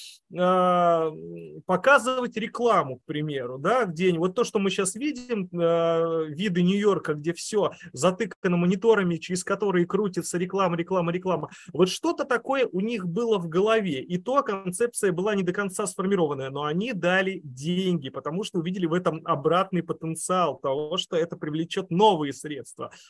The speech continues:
Вот. А в итоге это переросло в совершенно другую концепцию. Регулярные эфиры, показ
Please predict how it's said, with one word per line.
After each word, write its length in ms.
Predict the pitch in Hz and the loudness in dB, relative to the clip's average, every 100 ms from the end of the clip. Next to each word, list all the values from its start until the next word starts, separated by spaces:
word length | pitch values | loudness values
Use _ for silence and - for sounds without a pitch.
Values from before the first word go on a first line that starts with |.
| - 165 | -16 -4
Вот. 340 | 143 156 - - - | 2 2 0 -8 0
А 120 | 165 | 2
в 160 | 160 196 | 4 2
итоге 380 | 185 285 285 311 | 2 0 2 -2
это 360 | - 202 240 | 2 2 4
переросло 580 | 214 226 196 190 - 214 | 2 0 0 -2 -2 -4
в 40 | 214 | -4
совершенно 800 | - 202 220 202 - 240 214 185 | -2 0 2 0 0 2 4 2
другую 340 | 160 151 143 | 0 0 0
концепцию. 640 | 156 147 - 143 - 135 123 - 165 | -2 -4 -4 -8 -6 -10 -10 -14 -10
Регулярные 1200 | 127 131 160 170 196 202 226 220 208 214 190 202 | -10 -4 -2 -2 2 6 6 4 0 -2 0 0
эфиры, 540 | 185 220 214 175 127 | 0 -2 2 2 0
показ 720 | - 160 160 208 220 214 - | 0 0 2 2 2 2 -8